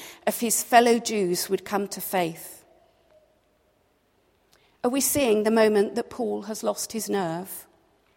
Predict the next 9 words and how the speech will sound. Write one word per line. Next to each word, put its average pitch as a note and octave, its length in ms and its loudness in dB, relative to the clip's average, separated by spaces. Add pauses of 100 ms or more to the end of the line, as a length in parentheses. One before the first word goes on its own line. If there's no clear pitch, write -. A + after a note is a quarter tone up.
(1080)
Is C4 220 -4
he C4+ 120 -4
doubting G#3+ 560 0
the A3+ 80 -2
goodness G#3+ 560 -2
and G3+ 140 -2
grace G3+ 400 -2
of G3 140 -10
God? F3+ 420 -4